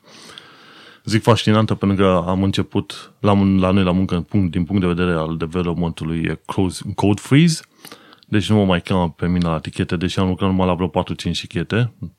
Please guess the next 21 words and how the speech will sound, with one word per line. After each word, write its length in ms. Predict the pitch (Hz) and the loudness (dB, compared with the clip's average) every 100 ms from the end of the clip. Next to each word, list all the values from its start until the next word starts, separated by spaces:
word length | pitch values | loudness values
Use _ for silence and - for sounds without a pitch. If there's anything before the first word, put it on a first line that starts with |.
| _ _ - | _ _ -6
la, 280 | 90 90 85 | -2 -2 -2
pentru 400 | 90 80 - 87 | -4 -4 -6 -4
o 300 | 82 80 90 | -2 0 0
altă 220 | 87 87 | 0 -6
echipă. 520 | 80 95 - 107 123 117 | -6 -8 -4 -4 -4 -6
Noi 140 | 87 | -6
suntem 220 | 80 92 | -2 -2
împărțiți 460 | 87 80 87 98 82 | -2 -4 -4 -6 -6
pe 80 | 82 | -10
echipe 340 | - 85 - | -8 -8 -6
și 80 | - | -10
fiecare 360 | - 85 87 85 | -8 -4 -4 -4
are 140 | 80 | -6
câte 200 | 82 82 | -10 -10
o 20 | |
chestie 360 | - 87 - 85 | -8 -8 -8 -10
la 80 | 80 | -8
care 200 | 82 80 | -6 -6
lucrează. 540 | 80 - 90 120 135 - - - - - - - - - - _ _ _ _ _ _ - | -6 -6 -4 -2 -4 -6 -20 -20 -20 -20 -20 -20 -20 -20 -20 _ _ _ _ _ _ -4
Dar 380 | 104 113 151 160 - - - - | 4 6 6 4 -8 -20 -20 -6
sunt 420 | - 131 127 | 4 6 4